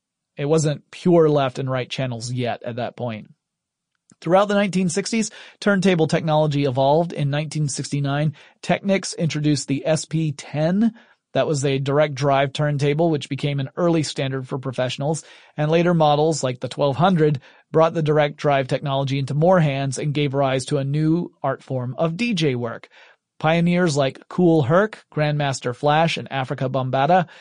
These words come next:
began to incorporate performance in music playback, using turntables to interactively play up things instead of just simply queuing up a piece of music. They would create their own music and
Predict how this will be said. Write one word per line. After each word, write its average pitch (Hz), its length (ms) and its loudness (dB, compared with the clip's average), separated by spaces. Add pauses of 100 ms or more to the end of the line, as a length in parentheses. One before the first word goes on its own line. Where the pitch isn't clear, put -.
(320)
began 160 400 2
to 151 300 0
incorporate 175 680 0
performance 170 600 0
in 151 200 -2
music 151 400 -2
playback, 151 600 0 (240)
using 170 320 0
turntables 170 680 2 (220)
to - 140 0
interactively 180 1120 2 (880)
play 208 400 2
up 185 160 2 (140)
things 135 600 -4
instead 170 260 0
of 175 80 4
just 156 200 0
simply 175 260 0
queuing 220 340 0
up 185 140 2
a 165 40 -2
piece 156 280 -4
of 147 60 0
music. 147 500 -2
They 156 100 4
would 156 220 2 (320)
create 214 420 0 (160)
their 165 300 2
own 190 360 4
music 123 600 -2 (320)
and 135 480 -2